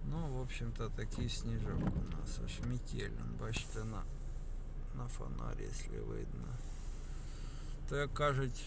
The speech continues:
ну, це не перший сніг, ну, такий, що хороший йде, то, навірно, і перший.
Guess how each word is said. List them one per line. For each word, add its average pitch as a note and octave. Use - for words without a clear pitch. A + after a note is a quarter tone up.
ну, G3+
це D3+
не D3
перший G3+
сніг, C3+
ну, F#3
такий, C#3+
що A#2+
хороший A#2+
йде, A#2
то, A#2+
навірно, G#2+
і F#2
перший. F#2+